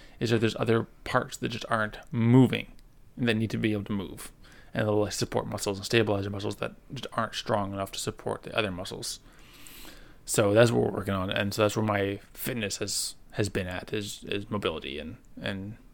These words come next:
and all that kind of stuff. And I would love to do more fancy stuff again, but I wanna get back into, um,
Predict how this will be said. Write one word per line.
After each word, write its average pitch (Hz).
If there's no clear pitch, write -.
and 113
all 101
that 104
kind 104
of -
stuff. 104
And 107
I -
would 113
love 135
to 131
do 113
more 104
fancy 101
stuff 101
again, 98
but 101
I -
wanna 120
get 120
back 107
into, 104
um, 98